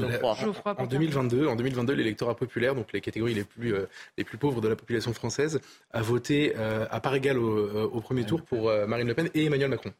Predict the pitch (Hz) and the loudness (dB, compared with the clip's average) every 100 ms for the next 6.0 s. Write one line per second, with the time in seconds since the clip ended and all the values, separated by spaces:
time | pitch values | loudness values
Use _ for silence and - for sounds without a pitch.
0 | - 139 - - 104 113 113 - 151 120 | -4 -4 -6 -10 -2 -2 0 2 2 2
1 | 160 147 101 110 107 147 156 156 160 131 | 0 0 0 0 0 2 0 2 4 4
2 | - 127 127 107 147 143 139 - 143 - | 2 0 2 2 2 0 0 0 -2 0
3 | 143 135 160 143 113 - - 120 117 - | 0 2 2 2 2 0 -4 0 0 0
4 | 120 143 151 160 123 110 131 131 135 135 | 0 0 2 2 2 2 0 0 2 0
5 | - - 107 110 107 95 95 101 101 | -2 -4 0 0 2 2 2 0 0